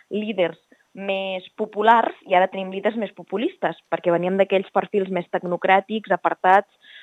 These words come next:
d'aquella idea de que votar un cop cada quatre anys per molta gent no era suficient, i en el moment en què tenim líders que, i, que permeabilitzen molt el malestar del carrer,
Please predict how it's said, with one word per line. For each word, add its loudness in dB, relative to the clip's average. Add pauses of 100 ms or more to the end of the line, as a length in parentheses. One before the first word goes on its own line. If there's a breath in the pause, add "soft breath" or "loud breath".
d'aquella 2
idea 6
de 4
que 0
votar 6
un 0
cop 4
cada 4
quatre 0
anys 0 (120)
per 2
molta 0
gent -2
no -2
era -2
suficient, -6 (280 loud breath)
i 2
en 6
el 4
moment 4
en -2
què 0
tenim -2
líders 2
que, 4 (120)
i, -2 (160)
que 2
permeabilitzen 0
molt 2
el 2
malestar -2
del 0
carrer, -2